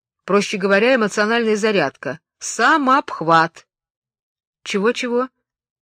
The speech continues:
«Последняя позиция в йоге.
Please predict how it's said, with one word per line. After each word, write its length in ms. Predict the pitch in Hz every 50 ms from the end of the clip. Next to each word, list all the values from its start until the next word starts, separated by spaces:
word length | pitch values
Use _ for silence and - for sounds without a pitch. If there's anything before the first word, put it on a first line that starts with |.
| _ _ _ _ _ _ _ _ _ _ _ _
«Последняя 640 | - 185 190 - - 190 208 214 170 180 185 170
позиция 520 | - 180 180 160 175 170 151 - - 170 165
в 40 | 160
йоге. 640 | 165 175 254 339 349 220 - 127 123 120 117 127